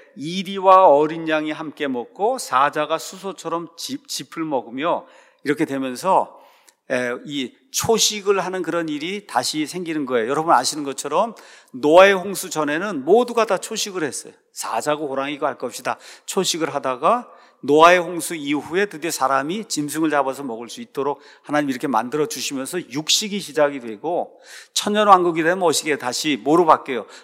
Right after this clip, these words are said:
초식으로 이게 바뀌게 돼요. 이런 일, 그래서 제가 말씀드린 게 대칭의 그런 구조로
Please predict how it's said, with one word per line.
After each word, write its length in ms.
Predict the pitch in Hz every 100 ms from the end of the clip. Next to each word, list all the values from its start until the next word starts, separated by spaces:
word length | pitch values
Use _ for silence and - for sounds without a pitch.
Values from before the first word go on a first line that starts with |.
| -
초식으로 680 | - 202 - 147 139 147 - _
이게 160 | 123 127
바뀌게 560 | - 98 - 139 131 110
돼요. 500 | 104 104 113 101 - _ _ -
이런 260 | 156 196 202
일, 80 | 151
그래서 240 | - 190
제가 200 | - 190
말씀드린 520 | 160 139 175 147 139
게 80 | 151
대칭의 640 | 156 - 123 143 160 170
그런 240 | 139 143 131
구조로 420 | 117 120 127 131